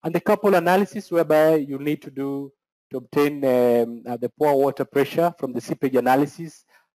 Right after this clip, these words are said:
Again, export it to the slope to do the slope stability analysis.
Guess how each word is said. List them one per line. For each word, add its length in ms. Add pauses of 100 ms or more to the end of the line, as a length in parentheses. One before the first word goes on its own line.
Again, 240
export 380
it 100
to 60
the 140
slope 420
to 80
do 100
the 80
slope 280
stability 420
analysis. 680